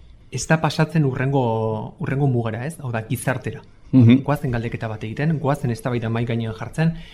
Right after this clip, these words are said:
Speaker 1: eta aukera eman diezaiogun gizarteari galtzeko. Ze eskatzen ari garen hemen da, galtzeko eskubidea ukitzea.
Speaker 2: Bai,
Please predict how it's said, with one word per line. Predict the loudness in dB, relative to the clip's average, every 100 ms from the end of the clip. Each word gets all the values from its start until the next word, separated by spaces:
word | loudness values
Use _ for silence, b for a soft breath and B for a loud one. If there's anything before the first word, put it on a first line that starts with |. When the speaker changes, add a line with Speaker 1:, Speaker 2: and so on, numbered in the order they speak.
| B
Speaker 1:
eta | -2 -2 0
aukera | 0 0 0
eman | 0 0
diezaiogun | -2 -2 -2 -2 0 -2 -2 b -8
gizarteari | -6 -4 -2 -2 -2 -4 -8 -8
galtzeko. | -4 -2 -4 -10 -14 -20 -12
Ze | -8
eskatzen | -2 0 2
ari | 4
garen | 2 2
hemen | 4 4 4
da, | 2 0 -8 b -6
galtzeko | 0 2 2 2 2
eskubidea | 0 0 0 2 0
ukitzea. | -2 -6 -8 -12 -18 -20 -20 -20 -14 -4
Speaker 2:
Bai, | 0